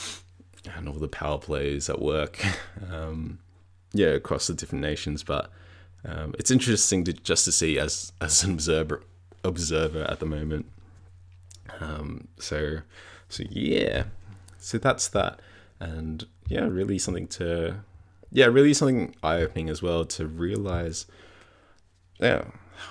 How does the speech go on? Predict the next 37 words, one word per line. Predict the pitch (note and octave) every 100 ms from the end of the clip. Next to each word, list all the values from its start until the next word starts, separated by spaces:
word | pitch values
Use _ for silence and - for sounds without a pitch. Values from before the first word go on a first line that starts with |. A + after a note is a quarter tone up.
| - - - - - -
like, | E2 C#2+ -
we | G2+
try | F2 G2
to | F2
elevate | E2 F#2 E2 D#2
ourselves, | D2 - D2+ D2
but | C#2 D#2 - - - - - - - -
yeah, | F#2+ F#2+ E2
to | - F2
realize | D#2+ E2+ D#2+ D#2+ D#2+ D#2
and | D#2+ D#2+ - - - -
get | C3+
a |
mirror | A2 E2+ E2 D2+
held | D#2+ D#2
up | D2+ -
to, | - D2 D#2+ - - - -
to | -
see, | - D#2+
like, | D2+ D2+ - - - - _ _ -
you | - F2
know, | D#2+
where | F2+ F#2 E2+
we | F2 E2
actually | - - -
are. | - F#2 E2 E2 - - - - -
Um, | - E2 D2+ D#2 -
and | - D2+ D2
so | - D#2+
it's | D2 -
interesting | D#2 - - D2+
to | D2 - D2
have | D2+ E2+ D#2+
that | C#2+ -
perspective, | - - - - D#2 - - - -
um, | - - - - -
from, | - - -